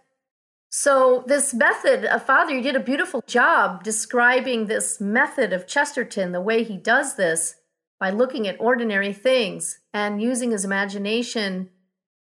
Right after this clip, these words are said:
to, as, as a window into the essence of things. And, and, but then he'll just say the most shocking and extraordinary things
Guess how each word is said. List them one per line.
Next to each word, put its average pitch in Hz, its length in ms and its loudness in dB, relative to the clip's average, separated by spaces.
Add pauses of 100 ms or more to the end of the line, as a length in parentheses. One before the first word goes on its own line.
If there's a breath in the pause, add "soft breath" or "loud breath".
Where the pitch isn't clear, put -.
(100)
to, 214 360 -2
as, 202 160 0
as 202 200 -2
a 196 80 0
window 190 680 0
into 220 380 -4
the 202 200 -4
essence 240 380 -2
of 190 100 -12
things. 180 440 -6
And, 185 240 -6 (840)
and, 226 360 0
but 262 220 0
then 381 280 4
he'll 294 220 0
just 285 340 -2
say 403 240 2
the 311 100 2
most 254 240 0
shocking 349 560 2
and 262 120 0
extraordinary 294 640 0
things 269 720 -4